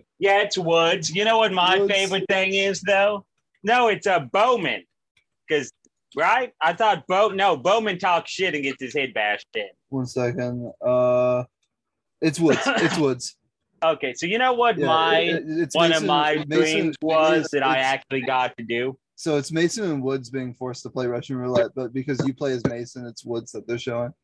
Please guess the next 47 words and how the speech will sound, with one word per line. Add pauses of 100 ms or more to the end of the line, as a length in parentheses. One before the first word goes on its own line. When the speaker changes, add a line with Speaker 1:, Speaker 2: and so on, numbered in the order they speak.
(200)
Speaker 1:
Yeah. (520)
You
know
what's
one
of
my
dreams
that
I
actually
got
to
do
when
I
was
in
Russia? (440)
Speaker 2:
What? (1300)
Speaker 1:
I
got
to,
well,
it's
technically
in
the
Ukraine, (360)
but
I
got
to
go
to
Chernobyl,
and
as
we
were
walking
through
it
on
the
toll,
go,